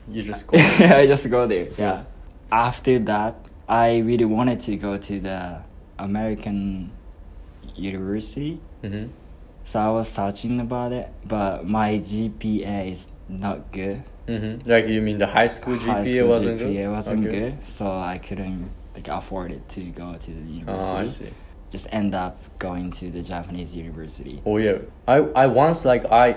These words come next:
Speaker 1: I thought about it as well. I wanna go to a university in the state
Speaker 2: Mm.
Speaker 1: or somewhere else
Speaker 2: Somewhere,
Speaker 1: outside
Speaker 2: yeah.
Speaker 1: Japan. So I searched a lot, like, community college. So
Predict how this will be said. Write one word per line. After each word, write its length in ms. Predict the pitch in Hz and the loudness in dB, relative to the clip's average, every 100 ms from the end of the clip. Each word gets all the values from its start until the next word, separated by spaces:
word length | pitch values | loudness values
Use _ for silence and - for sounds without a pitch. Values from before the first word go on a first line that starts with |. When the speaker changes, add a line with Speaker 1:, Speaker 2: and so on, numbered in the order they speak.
| 120 120 | 4 2
Speaker 1:
I 100 | 117 - - - | 0 -8 -14 2
thought 400 | 131 143 135 - | 4 4 2 -4
about 300 | 107 101 95 | 2 2 4
it 120 | 92 | -2
as 140 | 95 95 | -6 -6
well. 280 | 90 87 - - | -6 -6 -16 -2
I 120 | 113 | 4
wanna 200 | 120 127 | 4 4
go 180 | 113 110 | 2 -2
to 520 | 107 110 104 101 101 - - - | -2 -4 -4 -4 -6 -10 -10 -4
a 60 | 101 | -2
university 800 | 98 101 107 101 95 95 90 - | -2 -2 -2 -4 -6 -8 -8 -10
in 380 | 98 92 87 87 | -8 -8 -8 -10
the 100 | 87 | -10
state 420 | - 101 90 - - - 101 | -8 -6 -6 -8 -16 -8 -4
Speaker 2:
Mm. 280 | 98 90 | -4 -4
Speaker 1:
or 360 | 104 101 92 85 - - - | -2 0 0 -4 -10 -16 -16
somewhere 380 | - 107 98 95 | -2 0 0 0
else 80 | 92 87 95 | 0 0 -2
Speaker 2:
Somewhere, 180 | 87 107 | -4 0
Speaker 1:
outside 280 | 104 98 95 | 0 0 -4
Speaker 2:
yeah. 60 | 87 | -4
Speaker 1:
Japan. 280 | 85 87 - - - - - - - - - | -8 -10 -12 -16 -18 -18 -18 -20 -20 -20 -6
So 200 | - - | -2 6
I 140 | 127 | 6
searched 340 | 151 - 165 110 | 6 4 2 2
a 40 | |
lot, 280 | 101 101 95 | 4 4 6
like, 300 | 104 104 - | 0 0 -4
community 460 | 120 117 117 117 110 | -2 0 0 -2 0
college. 520 | 113 107 104 98 - | 4 4 2 -4 -12
So 340 | - 104 101 | -4 -4 -4